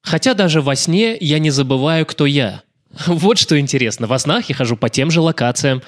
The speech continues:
что и в жизни, с минимальными изменениями. Я где-то появляюсь, и я такой: "Ну да, всё чуть больше, чуть страннее", но я понимаю, это теплица рядом со школой.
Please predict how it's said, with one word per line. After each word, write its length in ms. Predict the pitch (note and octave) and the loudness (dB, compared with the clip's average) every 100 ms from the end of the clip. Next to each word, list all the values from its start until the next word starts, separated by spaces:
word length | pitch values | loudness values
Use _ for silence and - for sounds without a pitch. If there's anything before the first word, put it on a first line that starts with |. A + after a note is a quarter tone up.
| - | -16
что 240 | - - C#3+ | -8 0 2
и 60 | |
в 60 | A#2+ | 2
жизни, 440 | G#2+ C3 D3 D3+ - - _ | 2 2 2 -2 -4 -12 _
с 160 | - - | -8 -2
минимальными 720 | F3 F3 E3+ E3 D#3+ D3+ D3 | 0 2 2 2 2 2 0
изменениями. 680 | C3+ C#3 C#3 A2+ G2 G2 G#2 _ _ _ _ _ _ _ _ _ _ _ _ _ _ _ _ _ | 0 0 0 0 -4 -8 -12 _ _ _ _ _ _ _ _ _ _ _ _ _ _ _ _ _
Я 160 | F3+ A#3+ | -2 0
где-то 240 | D3+ C#3 | 0 -2
появляюсь, 640 | - A#2 A2+ C#3+ A#3 A#3 - | -2 -2 0 0 0 0 0
и 60 | |
я 80 | C3 | 0
такой: 260 | B2 - A#2+ | 0 0 0
"Ну 160 | G3+ | 0
да, 420 | B3+ A3 A#3 A#3 | -2 -2 0 0
всё 200 | A3 - | -2 -4
чуть 180 | A3+ C#3 | -4 -4
больше, 420 | A#2+ D#3+ B3 - | -4 0 0 0
чуть 220 | D#3 A3+ - | -2 -2 -4
страннее", 680 | - A#2+ A#2+ E3 A3+ A#3 E3+ | -2 -2 0 0 2 0 0
но 160 | C#3+ | 0
я 160 | F3+ G3 | 0 0
понимаю, 560 | G3 F#3+ G#3+ F#3+ A2+ A2+ | 0 0 2 2 0 -2
это 220 | D3+ E3 | -2 -2
теплица 580 | - D#3 C#3 G#3 - F#3 | -2 -4 0 0 0 0
рядом 300 | E3+ D#3+ D#3 | 0 0 -2
со 160 | D#3+ | -2
школой. 460 | - F#3+ D#3+ G2+ | -2 0 0 0